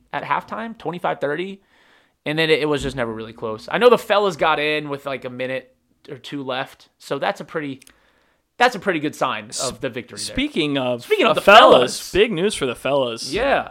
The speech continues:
Speaker 2: Uh, the mayor
Speaker 1: Mm.
Speaker 2: himself, Bryant Green,
Speaker 1: Of
Speaker 2: announced
Speaker 1: Watauga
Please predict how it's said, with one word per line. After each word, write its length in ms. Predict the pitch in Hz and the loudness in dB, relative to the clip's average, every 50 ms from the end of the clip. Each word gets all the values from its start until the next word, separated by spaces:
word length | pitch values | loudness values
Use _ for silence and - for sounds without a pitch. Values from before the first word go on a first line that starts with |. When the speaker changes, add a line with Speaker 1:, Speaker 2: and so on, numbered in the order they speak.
| - | -12
Speaker 2:
Uh, 500 | - 131 123 120 117 113 110 110 110 110 110 _ _ _ _ _ - - | -8 -6 -4 -4 -4 -4 -6 -6 -8 -10 -14 _ _ _ _ _ -4 -2
the 100 | 139 143 | -2 -2
mayor 540 | 139 135 143 170 190 139 101 98 117 - _ _ _ _ _ _ - | 0 -2 0 0 0 0 -2 -4 -10 -16 _ _ _ _ _ _ -6
Speaker 1:
Mm. 60 | 139 | -4
Speaker 2:
himself, 500 | 135 247 220 190 160 170 156 - - - | -2 -2 -2 0 2 2 2 0 -2 -4
Bryant 340 | 131 127 143 156 165 151 92 | -2 0 0 0 -2 -4 -6
Green, 360 | - 139 147 170 175 139 113 | -8 -8 -6 -6 -6 -8 -8
Speaker 1:
Of 140 | - 107 117 | -8 -6 -6
Speaker 2:
announced 440 | 151 - 220 - 151 196 262 294 311 | -4 -2 0 0 2 2 2 2 2
Speaker 1:
Watauga 100 | 269 | 2